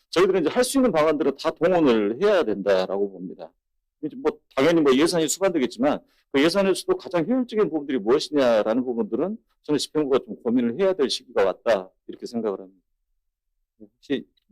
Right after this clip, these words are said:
Speaker 2: 요양병원 운영하시면서 아마 중환자를 뭐 이송해야 되는 뭐 그런 상황들 많이 경험하셨을 것 같긴 하는데요. 혹시 경험을 통해서 현재 우리 지역의 의료 대응 체계를 준비하기 위해서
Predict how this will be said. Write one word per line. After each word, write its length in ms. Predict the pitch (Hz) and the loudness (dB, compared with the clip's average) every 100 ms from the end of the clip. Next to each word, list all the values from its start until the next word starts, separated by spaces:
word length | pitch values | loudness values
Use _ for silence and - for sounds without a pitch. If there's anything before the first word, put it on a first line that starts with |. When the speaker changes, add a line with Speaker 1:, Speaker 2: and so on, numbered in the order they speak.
| 131 | 0
Speaker 2:
요양병원 460 | 156 170 156 151 123 | 2 2 2 2 2
운영하시면서 800 | 127 147 135 135 135 120 - 110 | 0 0 0 -2 -4 -4 -2 0
아마 580 | 107 110 110 107 104 95 | 0 0 0 0 0 -6
중환자를 840 | _ 131 131 123 120 113 110 101 - | _ -4 -4 -2 0 2 2 0 -4
뭐 100 | 104 | -6
이송해야 440 | 120 147 131 113 | -6 -6 -2 -2
되는 240 | 101 98 98 | 0 -2 -4
뭐 80 | 107 | -8
그런 160 | 120 110 | -6 -4
상황들 360 | 139 127 98 95 | -4 -6 -8 -4
많이 200 | 98 92 | -4 -4
경험하셨을 560 | 110 117 117 - - - | -6 -6 -6 -6 -8 -4
것 80 | 101 | -4
같긴 260 | - 110 | -4 -12
하는데요. 440 | 127 113 113 127 113 _ _ _ | -14 -8 -4 -4 -6 _ _ _
혹시 160 | - 127 | -12 -6
경험을 760 | 120 127 143 135 117 - 117 104 | -4 -2 -2 -4 -10 -12 -10 -8
통해서 260 | 120 117 107 _ _ _ _ - | -8 -8 -10 _ _ _ _ -8
현재 200 | 139 120 | -2 -2
우리 180 | 131 | -2
지역의 320 | 123 123 113 113 | -2 -2 2 2
의료 200 | 131 123 | 2 2
대응 240 | 127 123 | 0 -2
체계를 380 | - 117 110 101 _ | -6 -8 -8 -8 _
준비하기 340 | 107 120 110 - _ - | -6 -4 -4 -10 _ -10
위해서 440 | 104 98 104 107 | -10 -8 -10 -10